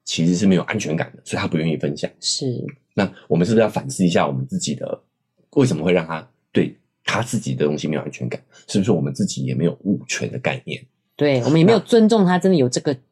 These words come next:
Speaker 2: 东西的权利。
Speaker 1: 对，
Speaker 2: 嗯。
Speaker 1: 好，那是不是我们也没有提前跟他预备好，告诉他使用权跟所有权的这个区别？
Speaker 2: 是。
Speaker 1: 对，
Speaker 2: 嗯。
Speaker 1: 那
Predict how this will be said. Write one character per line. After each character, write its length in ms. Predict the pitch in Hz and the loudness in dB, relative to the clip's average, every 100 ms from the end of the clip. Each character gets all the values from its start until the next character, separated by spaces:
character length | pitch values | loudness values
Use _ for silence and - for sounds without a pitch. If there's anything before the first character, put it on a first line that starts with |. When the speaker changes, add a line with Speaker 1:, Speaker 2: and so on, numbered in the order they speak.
| _ | _
Speaker 2:
东 200 | 165 160 | 0 2
西 140 | 160 | 2
的 40 | 143 | 0
权 380 | - 139 117 143 | 0 -2 0 2
利。 160 | 160 | 2
Speaker 1:
对， 260 | 127 101 - - | 2 2 0 -2
Speaker 2:
嗯。 80 | 185 | 2
Speaker 1:
好， 100 | 165 135 | 2 2
那 180 | 131 127 | 0 0
是 180 | - 175 | -4 0
不 80 | 131 | 2
是 120 | 135 | 4
我 180 | 95 78 | 4 4
们 160 | 76 | 2
也 100 | 76 | 0
没 140 | 71 98 | 2 2
有 140 | 92 | 2
提 260 | - - 92 | -2 0 2
前 260 | - 87 | 4 0
跟 200 | 80 90 | 2 2
他 200 | 87 80 - | 2 -4 0
预 160 | 117 | 2
备 200 | 87 90 | 4 2
好， 320 | 73 - - _ _ - | 2 -2 -8 _ _ 0
告 120 | 104 | 2
诉 160 | 92 | 2
他 240 | 85 78 76 | 0 0 -4
使 300 | - - 65 | -4 -6 -2
用 140 | 85 78 | -2 -2
权 240 | - 67 | -4 -2
跟 280 | 69 73 73 - _ _ | 2 2 2 -4 _ _
所 280 | - - 76 | -10 0 2
有 100 | 87 | 2
权 220 | 71 - 64 | 0 -4 -6
的 100 | 60 | -6
这 120 | - | -6
个 80 | - | -4
区 300 | - - 87 | -4 -2 -2
别？ 420 | - 82 67 69 _ - - - | -2 0 0 -4 _ -20 -20 -12
Speaker 2:
是。 520 | - - 156 131 110 - - _ | -4 0 2 2 -2 -6 -10 _
Speaker 1:
对， 120 | - 143 | -4 -4
Speaker 2:
嗯。 140 | 127 | 0
Speaker 1:
那 160 | 175 | 0